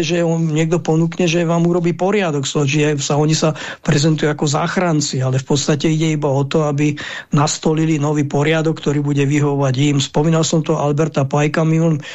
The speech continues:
minulej relácii, myslím. No a, e, cieľom toho svetového poriadku nového je vlastne nejaký vznik nového neofeudalizmu, kedy budú, kedy vzniknú spoločnosti iba dve skupiny,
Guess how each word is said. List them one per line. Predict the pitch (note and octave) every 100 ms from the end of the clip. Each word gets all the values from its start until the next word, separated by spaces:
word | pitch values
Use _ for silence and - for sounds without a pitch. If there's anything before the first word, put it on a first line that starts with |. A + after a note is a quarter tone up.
| - -
minulej | D#3 D#3+ E3 D#3+
relácii, | D#3 D#3 D#3 - D#3+
myslím. | D#3 D#3+ - E3 F3 F3+ - - - -
No | - C#3 D3+
a, | D#3 D3 D3+ D3+
e, | C#3+ - - D#3 D3 C#3+ C#3 C#3
cieľom | - D#3 E3 E3 D#3+
toho | E3 D#3
svetového | - D3+ D#3 E3 D#3+ D#3
poriadku | C3+ C#3 C#3+ D3+ - - D#3+
nového | C#3+ C#3+ D#3 D#3 D3+
je | C#3+ D#3
vlastne | D3 D3+ - D#3
nejaký | D3 D3 D3
vznik | D3 D3+ D3+
nového | D3+ D3 C#3 D#3
neofeudalizmu, | D#3 - D#3 D3+ D#3 D#3 D3+ E3+ F3 - - - -
kedy | - D#3 D#3
budú, | D3 D3+ D#3+ D#3
kedy | D3 D3+ D3
vzniknú | D#3 -
spoločnosti | D3+ - C#3 D#3 - D#3 -
iba | E3 C#3+ D3
dve | B2+ C#3+ D#3 C#3+ -
skupiny, | - - - D#3 D3 D#3 D#3 D#3+ E3